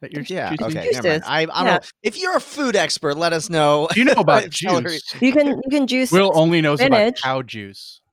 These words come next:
Speaker 2: Yes, that's
Speaker 3: Spinach,
Speaker 2: true. Cow
Speaker 3: kale.
Speaker 2: juice. Uh, very true. I'm
Speaker 3: Oh,
Speaker 2: drinking,
Speaker 3: milk.
Speaker 2: drinking, uh, some tea, green tea, as always, guys. Drinking that tea.
Speaker 1: My
Speaker 2: Tui's been
Speaker 1: beverage.
Speaker 2: departing from the tea group. But Nick, what do you got in your
Speaker 1: Yeah.
Speaker 2: cup?
Speaker 1: My, uh, my beverage, uh, proudly proclaims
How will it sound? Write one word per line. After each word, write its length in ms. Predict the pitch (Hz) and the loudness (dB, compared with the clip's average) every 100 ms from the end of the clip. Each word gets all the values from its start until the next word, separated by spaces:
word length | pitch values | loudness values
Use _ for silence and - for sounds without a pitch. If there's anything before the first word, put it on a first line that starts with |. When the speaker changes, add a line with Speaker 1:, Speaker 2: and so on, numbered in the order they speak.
| _ 92 | _ -10
Speaker 2:
Yes, 300 | 113 110 214 | -4 -2 0
that's 260 | 220 214 | -2 -4
Speaker 3:
Spinach, 0 | - | -6
Speaker 2:
true. 100 | 90 180 | -6 -4
Cow 200 | - 214 | -2 -2
Speaker 3:
kale. 80 | 214 | -2
Speaker 2:
juice. 440 | 95 87 - - - _ - | -10 -12 -14 -16 -20 _ -12
Uh, 160 | 95 92 | -10 -8
very 180 | 101 | -10
true. 120 | 92 - | -8 -8
I'm 80 | 135 | -4
Speaker 3:
Oh, 100 | 190 | -2
Speaker 2:
drinking, 300 | 208 202 139 - _ _ _ | 0 -2 -6 -14 _ _ _
Speaker 3:
milk. 200 | 170 165 143 | 0 0 0
Speaker 2:
drinking, 240 | 151 147 | -6 -8
uh, 300 | 143 131 127 123 | -6 -4 -6 -8
some 320 | 139 127 123 | -10 -10 -12
tea, 380 | - 131 127 - | -14 -12 -12 -14
green 380 | - 127 127 127 | -12 -12 -10 -14
tea, 500 | - 123 123 127 123 _ | -14 -12 -10 -12 -16 _
as 180 | 101 107 | -16 -14
always, 480 | 110 107 110 110 - | -12 -10 -10 -12 -16
guys. 540 | 104 110 110 107 - - 117 | -16 -14 -14 -16 -20 -20 -20
Drinking 240 | - 104 104 | -18 -14 -14
that 160 | 104 | -14
tea. 280 | - 104 104 | -16 -18 -18
Speaker 1:
My 260 | - - _ | -20 -20 _
Speaker 2:
Tui's 220 | - 135 110 | -10 -8 -6
been 160 | 113 | -8
Speaker 1:
beverage. 220 | 98 104 | -8 -10
Speaker 2:
departing 360 | - 117 110 98 | -6 -4 -4 -6
from 140 | 101 | -12
the 80 | 95 | -14
tea 240 | - 104 95 | -14 -14 -10
group. 160 | 85 - - | -12 -12 -14
But 160 | 110 - _ | -12 -14 _
Nick, 160 | 127 117 | -12 -10
what 80 | 104 | -10
do 60 | |
you 40 | 101 | -10
got 40 | |
in 20 | 127 | -10
your 80 | |
Speaker 1:
Yeah. 140 | 101 95 | -12 -16
Speaker 2:
cup? 100 | - _ _ - | -20 _ _ -10
Speaker 1:
My, 320 | 127 127 120 | -6 -4 -6
uh, 160 | 104 98 | -8 -8
my 140 | 113 | -8
beverage, 560 | 110 110 104 95 - 113 | -8 -8 -8 -10 -10 -8
uh, 140 | 98 | -8
proudly 440 | - 107 101 101 | -6 -6 -6 -8
proclaims 640 | 92 107 - 113 98 95 | -10 -12 -10 -8 -8 -10